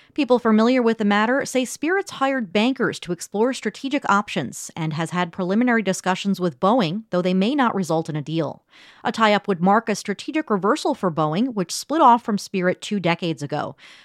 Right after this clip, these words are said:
The supplier's been beset by production issues.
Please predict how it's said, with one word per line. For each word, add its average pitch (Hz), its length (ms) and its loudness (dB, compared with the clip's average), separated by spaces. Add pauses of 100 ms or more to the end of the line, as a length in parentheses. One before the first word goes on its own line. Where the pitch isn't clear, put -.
The 170 100 -2
supplier's 180 500 2
been 190 200 0
beset 190 360 -2
by 180 120 0
production 170 480 -2
issues. - 520 -8